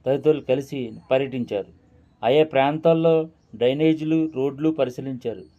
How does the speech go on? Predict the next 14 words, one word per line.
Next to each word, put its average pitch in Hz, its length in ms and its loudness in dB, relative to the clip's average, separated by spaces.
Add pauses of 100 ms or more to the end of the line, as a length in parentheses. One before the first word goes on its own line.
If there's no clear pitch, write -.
(180)
డివిజన్లో 160 480 0
అవసరమైన 156 600 -4 (300)
ప్రాంతాల్లో 151 560 0
డ్రైనేజీలు, 143 720 -4 (400)
సీసీ 156 340 -4
రోడ్లు, 151 440 2 (280)
కలవర్ట్లు 151 680 -2 (320)
నిర్మాణం 147 560 -2
చేపట్టాలని 135 760 -4
నగరపాలక 135 460 -2
సంస్థ 139 320 -8
అధికారులను 135 600 -2 (240)
ఆదేశించారు. 120 680 -4 (440)
అందరూ 151 500 2